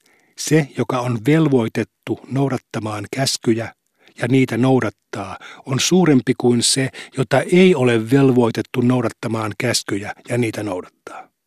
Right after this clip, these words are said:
Rav Josef, joka oli sokea, sanoi: "Ensin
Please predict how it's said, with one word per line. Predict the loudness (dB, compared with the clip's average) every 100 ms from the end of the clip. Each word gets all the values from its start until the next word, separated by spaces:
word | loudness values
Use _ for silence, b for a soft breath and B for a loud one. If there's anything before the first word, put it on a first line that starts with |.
| _ _ _ _ _ _ _ _ _ B B B B B
Rav | -2 0 2
Josef, | 4 4 6 2 4
joka | 2 2
oli | 2 2
sokea, | 2 0 -2 -4 -4
sanoi: | -8 -10 -10 -12 -14 _ _ _ _ _ _ _ _ B B B B -2
"Ensin | 0 0